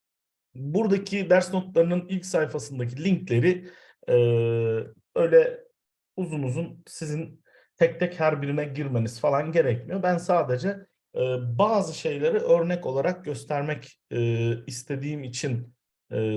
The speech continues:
dahil ettiğim linkleri, hala çalışıyor olanların üstünden bir iki tane şeyden bahsedeceğim. Zaten şimdiye kadar A C T'nin yazma testinden, e,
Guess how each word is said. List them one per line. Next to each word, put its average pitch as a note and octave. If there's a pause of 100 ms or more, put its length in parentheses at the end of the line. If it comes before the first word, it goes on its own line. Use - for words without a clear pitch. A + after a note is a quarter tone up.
(100)
dahil A#2+
ettiğim A2+
linkleri, B2
hala D#3+
çalışıyor C#3
olanların A#2+
üstünden E3+ (340)
bir F3+
iki D#3
tane D3 (260)
şeyden D3
bahsedeceğim. A#2+
Zaten G3
şimdiye F#3
kadar F3+
A D3+
C D#3+
T'nin E3
yazma D#3
testinden, D3 (400)
e, C3+